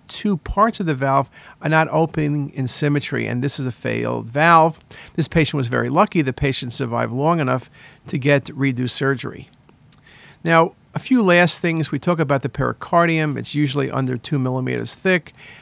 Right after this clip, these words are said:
has a minimal amount of fluid present, but the pericardium can be one of the areas that's involved in the postoperative period. It can be at times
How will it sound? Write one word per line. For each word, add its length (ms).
has 200
a 40
minimal 360
amount 220
of 80
fluid 400
present, 560
but 100
the 60
pericardium 800
can 380
be 120
one 320
of 100
the 200
areas 320
that's 180
involved 460
in 80
the 80
postoperative 880
period. 460
It 80
can 240
be 140
at 100
times 500